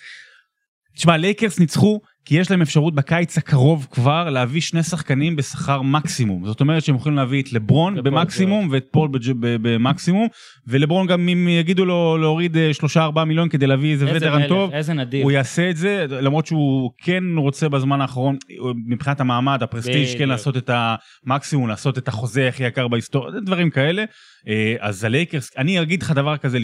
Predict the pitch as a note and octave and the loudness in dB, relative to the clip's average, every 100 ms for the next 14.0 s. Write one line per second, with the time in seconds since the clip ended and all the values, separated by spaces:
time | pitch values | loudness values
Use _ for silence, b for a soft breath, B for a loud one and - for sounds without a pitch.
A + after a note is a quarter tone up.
0 | A2 D#3 D#3 - E3 D3 C#3+ B2 D3 C3 | -2 -2 -2 0 0 0 0 0 0 0
1 | D3 F3+ D3 C#3+ C3+ C#3+ B2+ D3+ D3+ D#3+ | 0 0 0 0 0 0 -2 -2 -2 -6
2 | - A#2 - - D#3+ - B2 A#2+ C3+ A#2+ | -4 -6 -8 -4 -2 0 -2 0 0 0
3 | C3 C3+ G#2+ G#2+ G#2 C3 B2+ B2 - A2 | -2 -4 -6 -4 -4 -4 -6 -6 -6 -2
4 | E3 F3+ B E3 B _ B2+ C3+ C3+ - | 0 -2 B -20 B _ -4 -4 -4 -2
5 | E3 G3+ D3 - C#3 - C3 A2+ A2+ G2+ | -2 0 -2 -2 -4 0 -2 -2 -6 -6
6 | G#2+ D#3 F#3+ G3+ B B - D#3 F#3 - | -2 -2 -2 -4 B B -8 -2 -2 -2
7 | E3 F3+ D3+ B2 C3 E3+ C3+ C#3+ - B2 | -2 0 2 2 2 0 0 -4 -4 -2
8 | C#3+ B2+ B2+ B2+ G#2+ - E3 - G3+ B | 0 0 0 -2 -4 -4 -4 -2 -4 B
9 | B - A#2 A2+ E3 D#3 B2+ A#2 - D3+ | B -2 0 2 2 2 0 -2 2 2
10 | E3 - - E3 F3 - A#2+ B2 D#3+ - | 0 -6 -2 0 0 -2 0 0 -2 -4
11 | - - G#3 G#3 A3+ B3 A#3 C3 - B | -6 -4 2 2 2 0 0 0 -2 B
12 | C#3 B2 C3 D#3+ D3 C#3+ C#3 - C#3 D#3 | -6 0 2 2 0 0 0 -2 0 0
13 | E3 C#3+ B2+ - D#3+ A3 - D3 A3 G#3+ | 0 0 0 2 0 0 -2 -2 0 -2